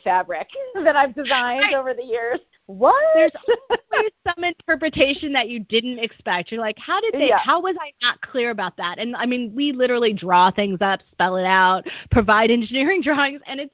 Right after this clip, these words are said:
Speaker 2: still goes
Speaker 1: Mm-hmm.
Speaker 2: wrong. So let me tell
Speaker 1: I
Speaker 2: you,
Speaker 1: know.
Speaker 2: something go wrong. So now I can improve that,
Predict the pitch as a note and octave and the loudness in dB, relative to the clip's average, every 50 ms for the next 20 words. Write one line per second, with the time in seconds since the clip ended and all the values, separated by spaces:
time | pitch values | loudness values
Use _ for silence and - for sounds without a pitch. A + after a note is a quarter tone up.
0 | _ _ _ D#4+ D#4+ E4+ - C4+ C4+ B3+ A3+ G3+ G3+ G3+ F3+ F3 E3+ D#3+ - _ | _ _ _ -12 -10 -8 -6 -2 -2 -2 -2 -2 -2 -2 -2 -2 -2 -6 -10 _
1 | _ _ B3 A3+ G#3+ G#3+ A3 A3 B3 A#3+ - A#3+ G#3 G#3 - D#3 C#3 C3 - - | _ _ -10 -8 -6 -6 -4 -4 -4 0 2 2 2 2 2 -2 -2 -2 -4 -6
2 | - D4+ C#4 - _ _ _ _ _ _ _ - A#3+ A#3 A3+ G3 F3 G3+ G3 - | -6 -8 -12 -12 _ _ _ _ _ _ _ -8 -2 2 2 2 2 0 -4 -6
3 | - - - - - - C#4+ - _ D4 C4 B3 - A#3 C#4+ C#4 C4 B3+ - B3 | -8 -8 -6 -6 -8 -8 -10 2 _ 6 6 6 4 0 0 0 0 0 -2 -4
4 | B3+ A#3+ - - D#4+ F4 F4+ D#4+ C4 G#3 - - C4+ B3+ B3+ A#3+ G3+ E3 - - | -6 -6 -6 -8 -8 -6 -6 -8 -10 -12 -8 -6 -4 -4 -4 -4 -6 -6 -6 -8
5 | - - | -8 -12